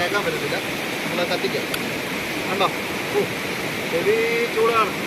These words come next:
രണ്ട് ചീനിച്ചട്ടി നമ്മളെടുത്ത് ഇങ്ങനെ അങ്ങോട്ട് വെച്ച് കൊടുക്കുക. ഇത് ചൂടാവട്ടെ. എന്താ തീ കണ്ടോ? നല്ല പവർ സാധനം കണ്ടോ? ഇത് അഡ്ജസ്റ്റ് ചെയ്യാൻ പറ്റും. ഇത് നമ്മൾ കുറച്ച്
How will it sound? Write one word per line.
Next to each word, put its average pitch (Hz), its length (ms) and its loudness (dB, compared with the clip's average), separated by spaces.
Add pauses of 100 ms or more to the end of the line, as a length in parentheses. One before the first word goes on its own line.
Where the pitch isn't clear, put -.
(1300)
രണ്ട് - 140 2 (120)
ചീനിച്ചട്ടി 269 560 4
നമ്മളെടുത്ത് 220 400 2 (2250)
ഇങ്ങനെ 190 180 0
അങ്ങോട്ട് 202 240 0
വെച്ച് 196 200 -2
കൊടുക്കുക. 156 260 0 (300)
ഇത് 202 120 0 (160)
ചൂടാവട്ടെ. 190 540 2 (2000)
എന്താ 165 160 0 (120)
തീ 196 140 0
കണ്ടോ? 190 220 4 (140)
നല്ല 170 160 0 (100)
പവർ 202 320 2 (100)
സാധനം 208 280 2
കണ്ടോ? 147 180 -2 (800)
ഇത് - 180 -2
അഡ്ജസ്റ്റ് 208 300 -2
ചെയ്യാൻ 220 200 2
പറ്റും. 170 240 -2 (1080)
ഇത് 180 200 -2
നമ്മൾ 196 200 2 (440)
കുറച്ച് 170 380 0